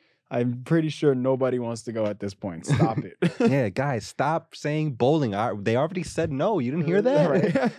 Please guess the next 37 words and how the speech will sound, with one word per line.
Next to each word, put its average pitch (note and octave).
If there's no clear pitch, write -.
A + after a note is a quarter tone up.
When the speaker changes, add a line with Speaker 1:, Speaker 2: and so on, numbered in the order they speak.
Speaker 2:
like B2
we A#2
all A2
said A#2
yeah. F#2
<laughs> -
Speaker 1:
<laughs> -
It's -
like, C#3+
"Bowling, F3
no." B3
<laughs> F3+
Speaker 2:
<laughs> C#3
Speaker 1:
But F#2+
yeah, F2
um, F#2+
like A2+
I A2
said, G2
surprised A2+
people A2+
still G2+
go F#2
bowling, F#2
the G#2
amount F#2
of E2+
people F#2
that -
still E2
go, E2
'cause D#2+
Speaker 2:
I'm, B2
I'm A2+
gonna A2
be G2+
real. G#2